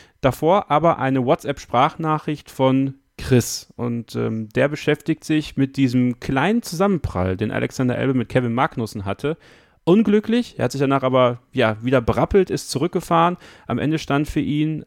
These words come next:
ein dennoch enttäuschender achter Platz zu Buche.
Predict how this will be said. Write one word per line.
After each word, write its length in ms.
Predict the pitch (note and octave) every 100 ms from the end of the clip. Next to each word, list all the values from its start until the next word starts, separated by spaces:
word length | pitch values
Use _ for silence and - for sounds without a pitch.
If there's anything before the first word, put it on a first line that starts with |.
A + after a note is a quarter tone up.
| _
ein 380 | B2 C#3 C#3 A#2+
dennoch 320 | C#3+ F3 B2+
enttäuschender 540 | C#3 C#3+ D3 D#3 C3+
achter 220 | B2+ -
Platz 520 | B2+ C3 B2+ - - - _
zu 200 | - D3+
Buche. 500 | C3 F3 A3+ C3 D#3